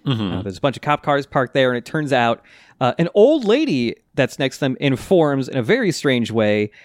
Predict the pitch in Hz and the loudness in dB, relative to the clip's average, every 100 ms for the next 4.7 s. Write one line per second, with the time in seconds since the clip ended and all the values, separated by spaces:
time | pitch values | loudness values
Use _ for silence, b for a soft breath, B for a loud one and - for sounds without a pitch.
0 | b _ 165 165 117 104 - - 170 165 | b _ 0 2 0 -4 -10 -4 -2 0
1 | 147 143 160 147 127 127 127 117 117 110 | 0 2 2 2 0 0 -2 2 2 2
2 | 117 113 - 156 147 131 123 139 123 - | 0 -2 0 2 2 2 2 0 0 -2
3 | 156 175 - 131 - 151 196 202 - - | -2 -2 0 -2 0 -2 0 -2 -4 -8
4 | - 165 - 110 101 92 - | -2 -2 -2 -8 -8 -12 -20